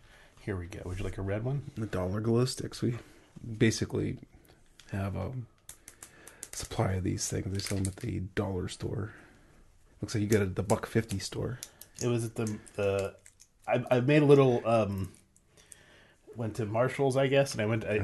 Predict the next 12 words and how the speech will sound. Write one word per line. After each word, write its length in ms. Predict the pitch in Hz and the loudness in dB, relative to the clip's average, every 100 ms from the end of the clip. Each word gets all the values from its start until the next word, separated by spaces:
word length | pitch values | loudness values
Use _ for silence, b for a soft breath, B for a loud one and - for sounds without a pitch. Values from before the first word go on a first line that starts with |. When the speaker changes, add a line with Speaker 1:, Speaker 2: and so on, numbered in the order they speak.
| 104 | 2
Speaker 1:
just 100 | 104 | 4
Speaker 2:
Okay. 80 | 110 | 2
Speaker 1:
made 40 | |
a 40 | |
little 160 | 107 107 | 4 2
card 300 | - 113 117 | 2 0 2
stock, 280 | - 131 135 | 4 4 4
and 300 | 107 73 92 | -2 -4 -4
these 200 | 110 101 | -2 0
were 160 | 104 104 | 0 0
in 200 | 98 98 | -2 -2
the 220 | 92 | -4